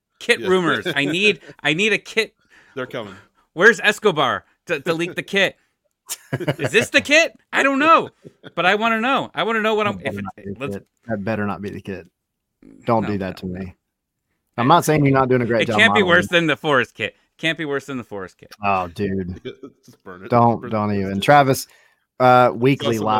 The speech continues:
Speaker 2: somebody
Speaker 3: shows. Bro, I
Speaker 2: I
Speaker 3: just
Speaker 2: saw
Speaker 3: gotta say,
Speaker 2: somebody
Speaker 3: weekly live shows.
Speaker 1: We took a
Speaker 3: Um,
Speaker 1: week off last week to,
Speaker 3: yeah.
Speaker 1: you know, get ready for Christmas.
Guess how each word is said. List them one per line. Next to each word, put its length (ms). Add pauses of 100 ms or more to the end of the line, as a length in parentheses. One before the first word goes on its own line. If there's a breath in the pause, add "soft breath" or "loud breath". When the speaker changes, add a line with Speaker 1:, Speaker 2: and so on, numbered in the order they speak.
(120)
Speaker 2:
somebody 40
Speaker 3:
shows. 460 (240)
Bro, 180
I 60
Speaker 2:
I 60
Speaker 3:
just 100
Speaker 2:
saw 80
Speaker 3:
gotta 100
say, 40
Speaker 2:
somebody 200
Speaker 3:
weekly 280
live 260
shows. 440 (200)
Speaker 1:
We 80
took 180
a 60
Speaker 3:
Um, 40
Speaker 1:
week 200
off 220
last 280
week 280
to, 280
Speaker 3:
yeah. 160 (320)
Speaker 1:
you 160
know, 260
get 120
ready 160
for 120
Christmas. 520